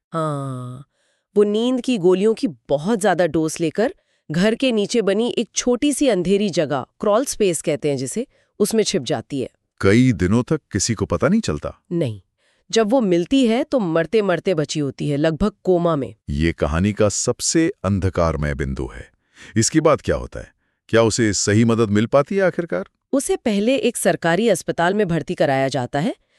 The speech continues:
Speaker 1: लेकिन वहाँ के हालात भी ठीक नहीं होते। फिर फिलामेना गिनी नाम की एक अमीर लेखिका, जिन्होंने कभी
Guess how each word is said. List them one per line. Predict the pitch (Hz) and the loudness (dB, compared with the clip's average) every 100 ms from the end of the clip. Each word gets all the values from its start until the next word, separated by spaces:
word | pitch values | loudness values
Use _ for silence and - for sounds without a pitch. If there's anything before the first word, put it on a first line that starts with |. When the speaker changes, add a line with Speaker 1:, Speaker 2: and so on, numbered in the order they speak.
| _ | _
Speaker 1:
लेकिन | 247 330 302 | -2 2 2
वहाँ | 202 180 262 | 0 0 0
के | 302 | 0
हालात | 190 170 160 151 | 0 0 2 2
भी | 135 208 | 0 -4
ठीक | - 151 143 | -2 -4 -4
नहीं | 131 127 | -4 -4
होते। | 113 101 - _ _ _ _ _ - | -6 -10 -12 _ _ _ _ _ 0
फिर | 269 | 0
फिलामेना | - 233 208 220 240 302 | 2 2 4 4 2 2
गिनी | 220 151 185 220 | -2 -2 0 2
नाम | 220 165 165 | 2 2 2
की | - 202 | 0 -2
एक | 202 | -2
अमीर | - 165 165 185 165 | -2 0 2 0 0
लेखिका, | 151 139 - - 143 247 _ _ _ 160 | -2 -2 -4 -4 -6 -6 _ _ _ -2
जिन्होंने | 247 262 294 294 | 2 4 2 0
कभी | 262 285 | 0 0